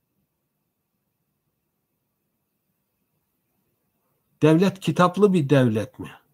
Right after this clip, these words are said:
Mahkemeler Allah'ın kitabını uygulamaya çalışan kitaplı bir mahkeme mi? Kanunlar kitaplı bir kanun mu? Eğitimler, okullar, öğretmenler, kitaplar,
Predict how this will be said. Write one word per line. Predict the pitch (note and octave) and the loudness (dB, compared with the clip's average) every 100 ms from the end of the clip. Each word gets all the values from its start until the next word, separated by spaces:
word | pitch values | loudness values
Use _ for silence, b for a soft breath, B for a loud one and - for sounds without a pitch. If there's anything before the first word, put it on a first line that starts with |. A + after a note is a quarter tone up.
| _ _ _ _ _ _ | _ _ _ _ _ _
Mahkemeler | C3+ D3 - F3 E3+ F#3 F#3+ D#3+ - _ _ _ _ | 0 0 0 0 0 0 0 -2 -10 _ _ _ _
Allah'ın | C#3+ D3+ E3 F#3 F#3 | 0 4 4 4 0
kitabını | - D3 E3 D#3+ E3 E3+ D#3+ - _ _ _ _ - - | -4 -2 2 2 2 0 -2 -4 _ _ _ _ -20 -4
uygulamaya | D#3 D#3 C#3+ D#3+ E3 E3 F3 D#3 | 4 4 4 2 2 2 0 -2
çalışan | - D#3 D3 - D3+ C#3 - _ _ _ - | -2 0 0 0 0 -2 -6 _ _ _ -16
kitaplı | C#3 D#3+ D#3+ E3 G3 E3+ | -6 0 0 0 -2 0
bir | D3+ | 0
mahkeme | A#2+ B2+ - - A#2 G#2+ F2+ | 0 -2 -4 -8 -6 -6 -10
mi? | F2 - _ _ _ _ _ _ _ _ _ - | -16 -20 _ _ _ _ _ _ _ _ _ -6
Kanunlar | - D#3 F3 F3+ F#3+ F3 | 2 4 4 2 0 -2
kitaplı | - D3 E3+ E3 F3+ F#3 | -4 -4 -2 -2 -4 -4
bir | D#3 C#3 | -2 -4
kanun | - B2+ A#2+ A2 G2+ | -4 -8 -6 -6 -10
mu? | F2 F2 - _ _ _ _ _ _ _ _ _ _ _ _ _ _ _ _ _ _ _ _ _ b b b b _ | -12 -18 -20 _ _ _ _ _ _ _ _ _ _ _ _ _ _ _ _ _ _ _ _ _ b b b b _
Eğitimler, | - E3 D#3+ F#3 F3 F3+ D#3+ - | 4 6 6 4 4 4 4 2
okullar, | D#3+ - E3+ E3+ E3 C#3 | 0 2 2 6 6 4
öğretmenler, | D#3+ D#3+ E3+ C3 E3 E3+ D#3+ E3 D3 B2+ | 0 2 0 -2 -2 0 2 2 0 -2
kitaplar, | D3+ D#3 D3 D#3 E3 D3+ - | -6 -4 -4 2 2 2 0